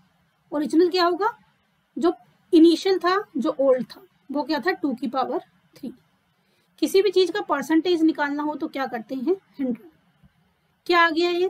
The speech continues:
थ्री थ्री जा नाइन, नाइन थ्री जा ट्वेंटी सेवन, ट्वेंटी सेवन माइनस टू की पावर थ्री एट, ट्वेंटी सेवन माइनस एट क्या आ जाएगा?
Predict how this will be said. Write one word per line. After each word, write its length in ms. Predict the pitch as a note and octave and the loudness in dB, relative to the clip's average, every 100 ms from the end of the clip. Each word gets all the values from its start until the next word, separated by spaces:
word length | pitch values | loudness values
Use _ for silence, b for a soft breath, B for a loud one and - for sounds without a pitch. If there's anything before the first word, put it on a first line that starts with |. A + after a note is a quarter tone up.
| - | -2
थ्री 180 | D#4 E4+ | 0 2
थ्री 200 | D#4 D#4+ | 2 2
जा 120 | D#4+ | 2
नाइन, 340 | D4 C#4+ D#4+ | -2 0 2
नाइन 220 | D#4+ C#4+ C4+ | 2 2 -2
थ्री 140 | C#4+ | -4
जा 120 | C4 | -6
ट्वेंटी 360 | A#3+ B3+ C4 D#4+ | -6 -6 -4 -4
सेवन, 320 | E4 D4 D#4 G#4 | -2 -2 -2 -2
ट्वेंटी 320 | E4+ D4 C#4 E4 | -2 -2 0 -2
सेवन 360 | E4 D4 E4+ D#4 | -2 0 2 2
माइनस 440 | C4+ C4 F#4 F#4+ | 0 -2 -2 -2
टू 100 | D#4 | -6
की 140 | C4 D#4 | -4 -4
पावर 280 | D4+ C4+ C4 | -4 -4 -4
थ्री 240 | - D4 D#4 | -4 -4 -2
एट, 300 | D#4 - _ _ _ _ _ _ _ _ - | -4 -4 _ _ _ _ _ _ _ _ 0
ट्वेंटी 480 | F4 E4 D#4+ A4 A4+ | 4 4 6 6 4
सेवन 580 | - F4+ E4 F4 G4+ A4 D4+ A3+ B3 | 2 -2 0 2 2 2 0 -2 -2
माइनस 680 | C4+ C#4 D#4 F#4 G#4+ A4 - _ D#4 | -2 0 4 4 4 0 -8 _ 2
एट 380 | D#4+ C4+ - - _ - | 2 0 -8 -20 _ -6
क्या 160 | D4 | -4
आ 40 | C#4 | -2
जाएगा? 380 | C4+ B3 D#4+ | -2 -2 -2